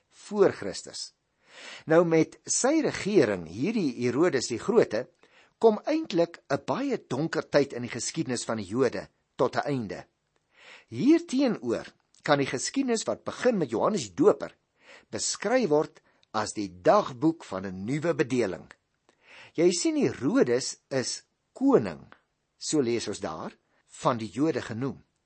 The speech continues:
Vermoord <laughs> het hy nie gestuit nie, hoor. Wanneer sy posisie bedreig word,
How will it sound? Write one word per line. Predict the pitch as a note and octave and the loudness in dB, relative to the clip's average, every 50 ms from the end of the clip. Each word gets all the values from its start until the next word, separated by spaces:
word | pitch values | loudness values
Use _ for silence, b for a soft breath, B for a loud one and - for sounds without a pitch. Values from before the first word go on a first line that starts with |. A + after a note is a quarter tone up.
| _ _ _ _ b b b b b b b b b b _ _ _ | _ _ _ _ b b b b b b b b b b _ _ _
Vermoord | - - - - F#3+ D#3 B2+ A#2+ F3 B3+ G3+ A#2 - - - - - _ _ _ | -20 -20 0 2 2 2 4 2 2 2 2 0 -2 -6 -16 -20 -20 _ _ _
<laughs> | _ _ - - - | _ _ -6 0 2
het | E3 D3 - - B2 | 0 0 2 0 -2
hy | A#2 A#2+ | -2 -2
nie | A#2+ A2+ | -4 -6
gestuit | - - - - B2+ G2 F2 - - | -8 -10 -8 -4 -4 -4 -4 -8 -12
nie, | F#2 F2 | -16 -16
hoor. | D#2+ C#2+ - - _ _ _ _ _ _ B B B B B B B B B B | -16 -18 -20 -20 _ _ _ _ _ _ B B B B B B B B B B
Wanneer | - G#2 G#2+ C3+ D#3+ F3 F3 E3 | -4 0 2 4 4 4 4 4
sy | - F#3 F3 E3+ | 6 4 4 4
posisie | - D#3 - - D#4 D4+ - E3+ A#2 | 4 2 4 4 4 4 4 2 0
bedreig | A2+ F#2+ - A#2 B2+ G3 F#3+ - G2 | -2 -4 -2 -2 -2 -2 -2 -4 -6
word, | F2+ D#2+ - - - | -8 -8 -10 -14 -20